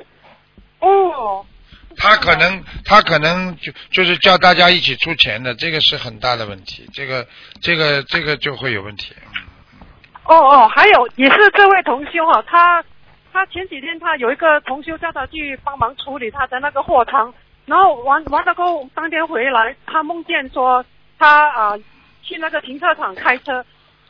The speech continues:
Speaker 1: 就把，打开那个后，后尾的那个车门的时候，他看到一只胳膊，那个胳膊里面长满蚂蚁，
Speaker 2: 嗯。
Speaker 1: 他看到这样，他就把那个胳膊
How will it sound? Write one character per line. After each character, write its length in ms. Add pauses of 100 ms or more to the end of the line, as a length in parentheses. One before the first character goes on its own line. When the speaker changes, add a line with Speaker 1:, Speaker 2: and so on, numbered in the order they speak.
Speaker 1:
就 100
把， 400
打 160
开 160
那 120
个 280
后， 300 (120)
后 140
尾 220
的 120
那 120
个 180
车 220
门 160
的 100
时 80
候， 180 (300)
他 80
看 180
到 180
一 100
只 280
胳 200
膊， 240 (200)
那 80
个 120
胳 160
膊 160
里 100
面 160 (480)
长 160
满 180
蚂 240
蚁， 160 (260)
Speaker 2:
嗯。 60
Speaker 1:
他 60
看 140
到 140
这 80
样， 80
他 80
就 100
把 140
那 100
个 140
胳 140
膊 120